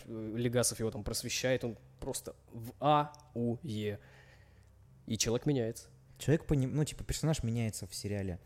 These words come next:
Speaker 2: Это он то, что не остается таким же уродом, каким и был. Ну, вначале условным уродом, опять
Speaker 1: Ну,
Speaker 2: же.
Speaker 1: по сути, да.
Speaker 2: Ему просто пофигу было, как бы. Он жил в Москве, там, и так далее. Он за-, он был министром нефтяной промышленности, по-моему, там, он в с-, ну, вообще в жизни он был.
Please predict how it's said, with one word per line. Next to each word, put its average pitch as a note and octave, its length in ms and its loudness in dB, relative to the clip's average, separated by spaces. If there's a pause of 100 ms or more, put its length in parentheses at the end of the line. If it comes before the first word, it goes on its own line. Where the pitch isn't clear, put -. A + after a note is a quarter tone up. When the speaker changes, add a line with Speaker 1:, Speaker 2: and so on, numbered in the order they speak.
(320)
Speaker 2:
Это B2+ 220 0
он B2+ 160 4
то, - 60 0
что - 160 0
не C#3 80 4
остается D#3+ 420 4
таким - 320 0
же A2 100 0
уродом, A2 420 2
каким G2+ 280 -4
и G2 40 0
был. F#2+ 260 0 (380)
Ну, D3 100 6
вначале B2 320 4
условным A#2 400 2
уродом, G2 300 0
опять F#3+ 160 4
Speaker 1:
Ну, F#3 60 8
Speaker 2:
же. E2+ 180 -2 (100)
Speaker 1:
по C#3 80 -4
сути, - 360 0 (140)
да. C3+ 60 4
Speaker 2:
Ему E3 140 10
просто F#3 240 4
пофигу C3 340 4
было, G#2+ 240 2
как G2 140 -2
бы. G2 120 -4
Он C3 360 2
жил D#3 180 8
в F#3 60 6
Москве, C3+ 460 2
там, G#2+ 180 -2
и - 20 -6
так A#2 120 -2
далее. A2+ 200 2
Он C3+ 80 -2
за-, C#3+ 120 -4
он C#3 200 2
был C#3+ 80 4
министром C3 560 4 (280)
нефтяной C#3+ 340 4
промышленности, D3 480 6
по-моему, G#2+ 260 2
там, G2+ 200 2
он G2 80 2 (100)
в G#2+ 120 0
с-, - 220 -6
ну, A#2+ 120 2
вообще A2 260 0
в G2 120 -8
жизни G#2+ 320 0
он G2 140 0
был. G2 140 -2